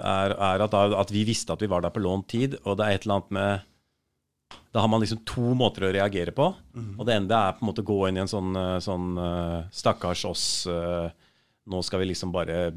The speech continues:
Speaker 1: eh, ro, <laughs> ro båten sakte ut, liksom, fordi vi har ingen framtid der", eller så
Speaker 2: Mm.
Speaker 1: er det bare, "Ok, liksom, nå er det oss mot verden, nå er det, nå skal vi liksom, nå,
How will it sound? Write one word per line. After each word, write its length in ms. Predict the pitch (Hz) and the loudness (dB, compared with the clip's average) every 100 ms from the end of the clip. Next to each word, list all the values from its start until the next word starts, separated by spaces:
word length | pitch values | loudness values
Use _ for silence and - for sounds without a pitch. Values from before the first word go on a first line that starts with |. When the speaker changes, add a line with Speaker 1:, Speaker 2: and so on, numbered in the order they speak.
| 98 - | -8 -6
Speaker 1:
eh, 300 | 85 90 87 | -2 0 0
ro, 300 | 90 82 82 | 0 -2 -2
<laughs> 180 | - 123 | 2 2
ro 220 | 104 98 101 | 2 0 2
båten 540 | 95 90 - 95 92 | 2 2 0 -6 -4
sakte 680 | - - - 92 92 90 87 95 | -2 -2 -4 -6 -4 -2 -4 -4
ut, 240 | 92 90 | -6 -4
liksom, 260 | 104 - 104 | -6 -4 -4
fordi 400 | - 95 92 82 - - _ _ _ 101 | -4 -4 -2 -4 -8 -16 _ _ _ -10
vi 100 | 92 | -4
har 200 | 98 90 | 0 0
ingen 160 | 98 | -2
framtid 380 | - 117 78 85 | 0 -2 -2 0
der", 260 | 123 170 170 | 2 2 0
eller 160 | 107 123 | 0 4
så 100 | 104 | 4
Speaker 2:
Mm. 40 | |
Speaker 1:
er 40 | 95 | 2
det 100 | 90 | 0
bare, 160 | 85 - | -4 -4
"Ok, 160 | - 95 87 | -4 0 -2
liksom, 260 | 82 80 90 | -2 -4 -2
nå 100 | 90 | -2
er 40 | |
det 100 | 92 - | -2 -4
oss 260 | 95 - - | -4 -4 -4
mot 140 | 95 92 | -4 -4
verden, 380 | 87 82 87 101 | -2 -2 -2 0
nå 100 | 95 | 0
er 120 | 98 | -2
det, 140 | 92 - _ _ | -6 -12 _ _
nå 80 | 101 | -8
skal 140 | - 101 | -2 0
vi 40 | 104 | 0
liksom, 360 | 104 101 107 | 0 2 6
nå, 280 | 113 135 147 | 8 8 8